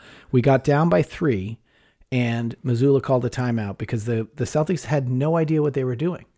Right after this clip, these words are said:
on the floor. Tatum was, had the ball. We're just running clock. We're down three. Tatum's waving his arms. No one's doing anything. Mazzulla calls a timeout.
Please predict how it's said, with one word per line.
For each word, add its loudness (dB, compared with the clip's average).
on -6
the -4
floor. -6
Tatum 4
was, 2
had 0
the -2
ball. 0
We're -2
just -4
running 2
clock. 0
We're -4
down 0
three. 0
Tatum's -2
waving 2
his -2
arms. -2
No -2
one's -4
doing -2
anything. -2
Mazzulla 0
calls -4
a -14
timeout. -4